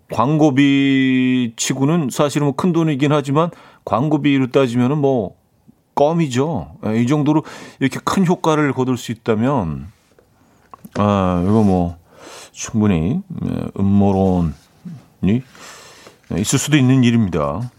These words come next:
그렇죠? <laughs> 아, 근데 에스엔에스가 활성화되면서 음모론이 너무 많은 것 같아.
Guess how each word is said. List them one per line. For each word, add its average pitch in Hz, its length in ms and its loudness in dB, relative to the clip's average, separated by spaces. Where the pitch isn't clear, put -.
그렇죠? - 340 -10
<laughs> - 680 -18
아, - 680 -8
근데 127 220 4
에스엔에스가 156 520 4
활성화되면서 139 680 2
음모론이 175 500 4
너무 156 240 4
많은 170 260 4
것 107 80 -2
같아. 95 280 -2